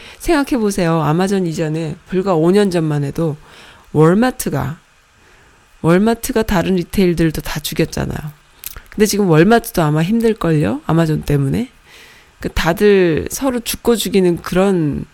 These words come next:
상황들인 거죠. 그게 너무 싫어요. 그 사회 그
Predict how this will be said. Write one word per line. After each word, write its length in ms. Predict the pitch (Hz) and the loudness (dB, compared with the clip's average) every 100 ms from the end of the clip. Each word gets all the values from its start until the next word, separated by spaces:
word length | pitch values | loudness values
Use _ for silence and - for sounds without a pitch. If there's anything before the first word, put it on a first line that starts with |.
| _ _ _ _ _ - - | _ _ _ _ _ -20 -20
상황들인 1120 | - 226 226 202 165 156 151 143 139 147 143 | -10 -4 -2 -2 -4 -4 -2 -2 -2 -2 -4
거죠. 400 | - - - 156 _ - - - - - | -6 -8 -10 -10 _ -20 -20 -20 -20 -16
그게 240 | - 208 | -2 0
너무 420 | 185 151 151 143 | 2 0 -2 -4
싫어요. 440 | 143 - 151 127 143 - _ _ _ - - _ _ _ _ _ _ _ | -6 -8 -8 -8 -12 -20 _ _ _ -20 -20 _ _ _ _ _ _ _
그 360 | - 170 160 | -4 -2 -2
사회 420 | 160 226 226 220 208 - - | -4 -2 0 0 0 -6 -6
그 360 | 165 156 147 | -2 -2 -4